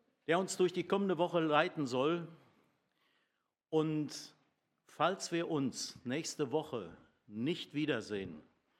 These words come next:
ist Jesus diese Woche zurückgekommen. Der Herr segne dich und behüte dich.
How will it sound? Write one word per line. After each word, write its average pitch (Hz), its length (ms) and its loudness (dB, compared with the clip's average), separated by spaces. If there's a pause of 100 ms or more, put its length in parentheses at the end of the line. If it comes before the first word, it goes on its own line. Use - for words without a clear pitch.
(460)
ist - 140 -12
Jesus 139 400 -4
diese 131 240 -4
Woche 127 240 -4
zurückgekommen. 110 760 -8 (3000)
Der 123 160 2
Herr 160 240 4
segne 160 480 2
dich - 400 -2 (760)
und 135 220 -4
behüte 117 400 -4
dich. - 280 -14